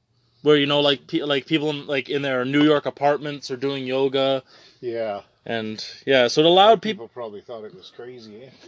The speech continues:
Speaker 1: Yeah, I, I would imagine, especially nineteen twenty-two.
Speaker 2: Bunch of nutcases, all sitting around,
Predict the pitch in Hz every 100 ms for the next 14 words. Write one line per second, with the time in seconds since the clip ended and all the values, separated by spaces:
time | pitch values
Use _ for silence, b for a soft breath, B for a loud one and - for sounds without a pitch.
0 | _ _ 151 180 160 143 139 147 143 135
1 | 139 156 143 - 175 165 147 143 139 -
2 | 147 131 147 139 147 - _ 135 147 180
3 | 165 - _ _ 98 - - - - -
4 | 104 113 127 135 -